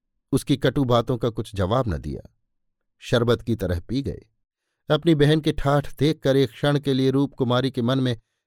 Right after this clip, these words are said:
ऐसे निराशाजनक, अन्यायपूर्ण, दुखद भावों का उठना बिल्कुल स्वाभाविक है।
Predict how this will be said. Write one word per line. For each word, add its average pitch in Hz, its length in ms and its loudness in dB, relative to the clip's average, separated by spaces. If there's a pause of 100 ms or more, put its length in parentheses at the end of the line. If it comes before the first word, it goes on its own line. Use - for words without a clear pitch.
ऐसे 135 260 0
निराशाजनक, 123 760 0 (320)
अन्यायपूर्ण, 123 600 0
दुखद 110 360 -4
भावों 110 340 0
का 110 140 -4
उठना 113 340 -2
बिल्कुल 104 340 -4
स्वाभाविक 110 600 -4
है। - 140 -18